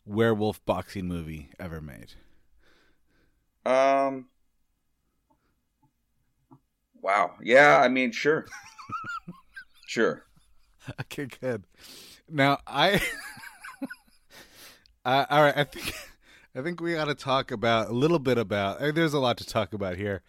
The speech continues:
Speaker 2: I just, this
Speaker 1: Uh,
Speaker 2: is, a, I mean, honestly, and I, and I, <laughs> not one for hyperbole, but yeah, this, if it weren't for, like,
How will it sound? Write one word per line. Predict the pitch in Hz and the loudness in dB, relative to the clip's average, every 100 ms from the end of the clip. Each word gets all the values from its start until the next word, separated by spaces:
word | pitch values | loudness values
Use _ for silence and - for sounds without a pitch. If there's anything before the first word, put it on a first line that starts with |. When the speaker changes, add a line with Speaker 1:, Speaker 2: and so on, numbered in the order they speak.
| - | -8
Speaker 2:
I | 110 | -4
just, | 110 110 - | -2 -4 -2
this | 113 117 | 2 2
Speaker 1:
Uh, | |
Speaker 2:
is, | 98 | 0
a, | 85 82 - | -4 -8 -6
I | 95 | -4
mean, | 92 87 - | -4 -6 -4
honestly, | 98 90 76 | -2 -4 -6
and | 82 104 107 | -4 -2 0
I, | 107 - | -2 -2
and | 107 | -2
I, | 104 95 - _ _ - | 0 -4 -8 _ _ -8
<laughs> | 143 - - - 185 | -6 -6 -12 -18 -8
not | - 139 | 0 2
one | 113 107 98 | 2 0 -2
for | - 82 69 - _ _ _ | -6 -6 -6 -10 _ _ _
hyperbole, | - 98 82 92 76 69 | -6 0 0 0 -2 -6
but | 76 - | -10 -6
yeah, | 92 | -2
this, | 82 98 98 - - - - _ _ _ _ - | 0 0 -2 -8 -16 -20 -20 _ _ _ _ -2
if | 110 | 2
it | 127 120 | 2 4
weren't | 135 170 | 4 4
for, | - 139 120 | 4 4 6
like, | 104 95 90 | 6 6 2